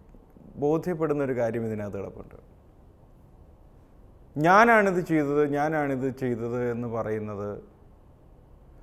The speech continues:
ദൈവികതയല്ല. നമ്മളെല്ലാം നമ്മൾ ചെയ്തതൊക്കെ ഇങ്ങനെ വിളിച്ചു പറഞ്ഞു നടക്കുന്നവരാണ്. യഥാർത്ഥത്തിൽ ഒന്നിന് കാരണമായിരിക്കുന്നവൻ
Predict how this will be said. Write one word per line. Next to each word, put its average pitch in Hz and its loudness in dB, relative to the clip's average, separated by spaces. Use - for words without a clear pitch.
ദൈവികതയല്ല. 117 -2
നമ്മളെല്ലാം 139 2
നമ്മൾ 139 0
ചെയ്തതൊക്കെ 131 -2
ഇങ്ങനെ 131 -6
വിളിച്ചു 120 -6
പറഞ്ഞു 113 -8
നടക്കുന്നവരാണ്. 101 -14
യഥാർത്ഥത്തിൽ 233 6
ഒന്നിന് 214 6
കാരണമായിരിക്കുന്നവൻ 156 4